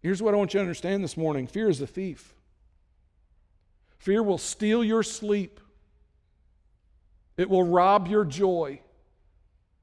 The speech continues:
Fear will take away your peace. And there are times when being afraid can just basically steal our good judgment and cause us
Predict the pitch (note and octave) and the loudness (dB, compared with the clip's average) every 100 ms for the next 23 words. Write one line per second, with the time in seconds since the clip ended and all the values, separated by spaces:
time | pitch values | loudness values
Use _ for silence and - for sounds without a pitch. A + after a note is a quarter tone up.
0 | _ _ _ _ _ G3+ G#3+ A3 G3 - | _ _ _ _ _ 0 2 4 2 0
1 | G#3 A3+ B3 A3 G#3 G3 D3+ D3 D#3 - | 2 2 2 2 4 4 4 0 -4 -14
2 | _ _ _ D3+ F3+ - G#3 F#3+ D3+ - | _ _ _ 0 0 0 -4 -4 -8 -16
3 | - - _ _ _ _ _ _ _ _ | -18 -20 _ _ _ _ _ _ _ _
4 | _ _ E3 F#3 G3 - A#3+ A3 G#3 E3+ | _ _ 0 2 0 0 2 2 2 -2
5 | G3 F3+ G#3+ F#3+ - G3+ G#3 F3+ D#3+ F#3+ | -4 -2 0 -2 0 2 4 4 2 0
6 | F3 F3 - - _ - F#3 G3+ G#3+ F#3 | 0 -2 -6 -20 _ -2 0 0 0 0
7 | F3 - - A3+ A#3+ G#3 G3+ F3+ E3 F3 | 0 0 -2 0 4 4 4 2 2 4
8 | F#3 D#3 F3+ D#3+ D#3+ - F#3+ F#3+ F3 F3 | 2 2 -4 -4 -6 0 0 2 2 2
9 | - | 0